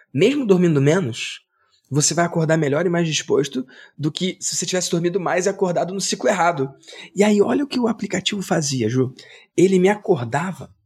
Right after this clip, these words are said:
antes da hora. Então, por exemplo, eu tinha um compromisso que eu tinha que acordar às dez, porque eu nunca fui de acordar cedo, né? Aí eu, eu, eu configurava um despertador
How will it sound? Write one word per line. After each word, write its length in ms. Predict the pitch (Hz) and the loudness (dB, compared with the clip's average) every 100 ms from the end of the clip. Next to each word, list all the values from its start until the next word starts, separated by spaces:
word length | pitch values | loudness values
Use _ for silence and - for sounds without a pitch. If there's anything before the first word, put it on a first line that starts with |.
| - _ _ _ _ _ _ - | -20 _ _ _ _ _ _ -4
antes 520 | 180 165 - - - | 0 0 -2 -6 -6
da 120 | 131 | 0
hora. 220 | 170 117 123 - - | 2 2 -2 -16 -10
Então, 200 | 135 170 | 0 2
por 100 | 185 | 2
exemplo, 240 | 185 120 - - - _ | 0 0 -2 -20 -20 _
eu 100 | 127 | -2
tinha 180 | 123 175 | 0 0
um 40 | 180 | 0
compromisso 540 | 175 160 156 196 - | 0 0 0 0 2
que 60 | 175 | 0
eu 40 | |
tinha 140 | 180 | 0
que 60 | 175 | -2
acordar 580 | 170 175 160 160 196 185 | -2 -2 0 0 0 0
às 500 | 160 175 180 - - _ | 0 0 0 -2 -6 _
dez, 440 | 123 151 131 - - | -4 -2 -2 -4 -6
porque 160 | - | -4
eu 40 | 127 | -4
nunca 180 | - 170 | -4 -4
fui 140 | 151 | 0
de 80 | 151 | 0
acordar 320 | 143 139 143 | 2 2 2
cedo, 280 | - 101 98 | 2 0 0
né? 140 | 135 - - - - - | -6 -8 -20 -20 -20 -4
Aí 180 | 165 190 | 0 2
eu, 100 | 220 185 - | 2 0 2
eu, 260 | 165 156 - | 2 2 -2
eu 100 | 151 | -4
configurava 800 | - 190 - 185 160 185 226 208 | -2 -6 -4 -2 0 2 2 2
um 20 | |
despertador 800 | 165 - 160 139 117 170 131 123 | 0 -2 -2 0 2 2 2 -4